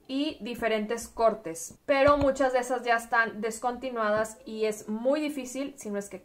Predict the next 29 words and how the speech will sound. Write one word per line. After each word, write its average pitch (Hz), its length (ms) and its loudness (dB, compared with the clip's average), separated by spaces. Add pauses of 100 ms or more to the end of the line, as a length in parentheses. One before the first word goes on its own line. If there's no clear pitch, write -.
casi 240 240 0
imposible, 233 520 -6
poder 202 300 4
encontrarlas 190 720 0
hoy 226 160 -2
en 196 100 -2
día 190 140 0
en 190 60 -2
el 180 100 -2
mercado. - 400 -6 (460)
Sin 285 320 -4
embargo, 285 500 4
cualquiera 247 480 2
de 254 80 2
estas 254 320 -6
tres 247 240 2 (100)
las 208 200 0
pueden 226 340 0
encontrar 208 640 0 (380)
hoy 247 300 2
en 220 120 -4
día 294 400 0 (180)
en 220 160 -2
muchas 262 400 2
de 240 100 0
las 196 180 0
tiendas 208 340 0
de 185 80 -4
scrap. - 320 -6